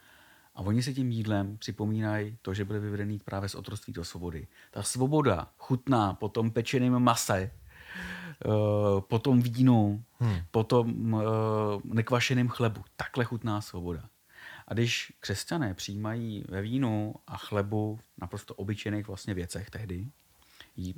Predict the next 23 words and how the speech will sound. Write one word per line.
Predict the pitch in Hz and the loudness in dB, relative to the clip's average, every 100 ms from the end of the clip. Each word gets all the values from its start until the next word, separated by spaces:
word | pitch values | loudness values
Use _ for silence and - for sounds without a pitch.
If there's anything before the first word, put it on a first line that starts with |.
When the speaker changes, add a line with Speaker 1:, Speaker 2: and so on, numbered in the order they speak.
| - 82 | -10 -10
Speaker 1:
v | 92 | -10
obyčejném | 87 101 101 98 | -8 -4 -2 -2
jídle, | 92 90 80 82 | -2 -4 -4 -8
eh, | _ _ - - - - 90 87 90 90 87 85 - | _ _ -20 -20 -20 -10 -4 -2 -2 -4 -4 -6 -8
přijímají | - 107 107 117 120 | -6 -2 0 0 0
boží | 113 117 | -2 -2
odpuštění, | 101 90 214 - - 95 85 - _ _ _ _ _ | -2 -2 -2 -2 0 0 0 -8 _ _ _ _ _
jo, | 85 | -10
protože | 82 92 87 | -6 -6 -6
přijímají | - 98 98 92 | -6 -2 0 0
Kristu, | 90 139 - - 90 _ | 0 -4 -4 -10 -10 _
Krista, | - 101 - - - | -6 -6 -2 -2 -2
Kristovu | - 92 - - | -10 -8 -4 -2
oběť, | 113 131 80 - - _ _ - - - - _ | -2 0 -2 -4 -20 _ _ -20 -20 -20 -20 _
tak | - 90 - - 64 | -6 -6 -8 -16 -6
zase | 98 - | -6 -4
se | 117 127 | -4 0
dá | 120 113 | 0 0
říct, | 107 98 101 - | -2 -6 -8 -4
boží | 98 110 | -2 0
odpuštění, | 113 101 139 - - 95 87 | -2 -4 -6 -6 -4 -4 -4
boží | 90 92 | -4 -6
milost | 90 131 107 - - - | -2 -2 -2 -6 -14 -20